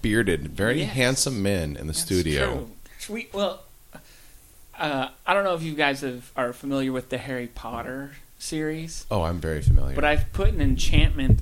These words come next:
Speaker 2: on this, <laughs> this room that only handsome men can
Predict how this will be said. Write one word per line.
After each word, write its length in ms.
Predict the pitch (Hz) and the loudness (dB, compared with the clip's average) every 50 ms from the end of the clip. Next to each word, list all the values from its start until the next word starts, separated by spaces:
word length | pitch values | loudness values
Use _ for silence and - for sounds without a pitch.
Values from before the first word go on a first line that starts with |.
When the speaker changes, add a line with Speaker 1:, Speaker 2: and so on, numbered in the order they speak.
| - - - | 4 2 2
Speaker 2:
on 200 | 127 123 113 - - | 2 2 0 0 0
this, 300 | - 240 - - - - | -2 2 4 4 6 6
<laughs> 40 | - - - - - | 8 8 8 8 8
this 520 | - - - - - - - 156 151 143 - | 6 6 8 8 8 8 8 6 6 6 6
room 400 | 151 143 147 160 156 143 135 131 | 4 2 2 2 2 2 2 2
that 120 | 127 123 135 | 2 2 2
only 460 | 147 160 170 170 160 151 - - - - - - - - - | 2 0 0 0 -2 -2 -4 -6 -12 -16 -16 -16 -16 -14 -12
handsome 560 | - - - 160 156 151 - - 139 131 127 | -8 -6 -4 -2 -2 -2 -2 -2 -2 -2 0
men 320 | 127 135 147 143 - - - | 0 0 2 2 2 2 0
can 260 | - - 127 120 120 | 0 -2 -4 -4 -4